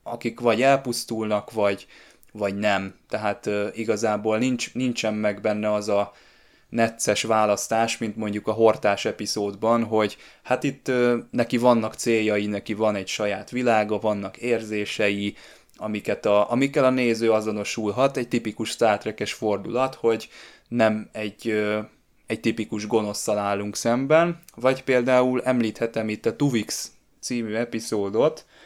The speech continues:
amire Brandon Braga még azt írta, hogy „It had no right to work”, tehát nem működhetett volna a Tuvix, mert eredetileg ugye azt tervezték, hogy ez a Tuvix, ez egy vicces epizód legyen, ugye a két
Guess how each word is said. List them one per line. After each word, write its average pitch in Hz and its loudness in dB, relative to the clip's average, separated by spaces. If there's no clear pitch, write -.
amire 113 2
Brandon 110 0
Braga 117 2
még 107 -4
azt 117 2
írta, 110 2
hogy 110 2
„It 139 -4
had 117 0
no 147 4
right 120 4
to 113 -6
work”, 107 2
tehát 107 -6
nem 143 4
működhetett 110 0
volna 110 -2
a 98 -6
Tuvix, 127 -2
mert 113 0
eredetileg 113 2
ugye 110 2
azt - -2
tervezték, 107 -2
hogy 113 -6
ez 107 -2
a 110 -4
Tuvix, 120 0
ez 110 2
egy 110 0
vicces 117 -6
epizód 101 -8
legyen, 127 2
ugye 110 2
a 101 0
két 120 0